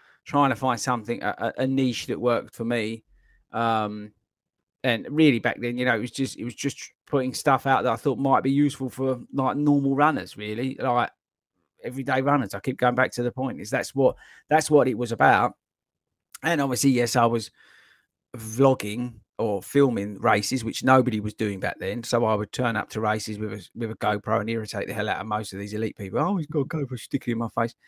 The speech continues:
But I was doing all that because nobody was doing it. And I was, so I was,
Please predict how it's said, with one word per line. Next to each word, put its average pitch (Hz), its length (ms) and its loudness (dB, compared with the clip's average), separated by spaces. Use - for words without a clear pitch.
But - 80 4
I 117 40 8
was 139 100 4
doing 170 220 4
all 156 120 6
that 202 200 8
because 135 320 2
nobody 170 360 6
was 147 140 2
doing 220 320 2
it. 98 100 2
And 101 100 -2
I 135 100 2
was, 131 220 -2
so 143 220 2
I 143 100 6
was, 135 240 -2